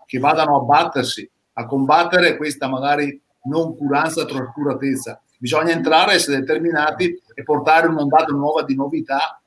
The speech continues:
e di ricchezza, perché si riparla di tre zone storiche fondamentali per l'Italia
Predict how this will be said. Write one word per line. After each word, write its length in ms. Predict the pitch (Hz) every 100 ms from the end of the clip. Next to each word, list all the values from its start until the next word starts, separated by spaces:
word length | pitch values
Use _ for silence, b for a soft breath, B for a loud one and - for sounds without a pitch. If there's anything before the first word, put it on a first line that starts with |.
| _ _
e 100 | 131
di 140 | 135
ricchezza, 640 | 180 170 - 170 180 196 131
perché 480 | 135 120 143 139 - _ _
si 340 | 123 - 165 160
riparla 480 | - 165 180 180
di 280 | 143 135 - - _
tre 260 | 156 175
zone 220 | 165 170 170
storiche 680 | - 160 170 170 185 185 - _ -
fondamentali 640 | 156 160 170 147 139 147 139
per 100 | 143
l'Italia 560 | 135 127 113 104 98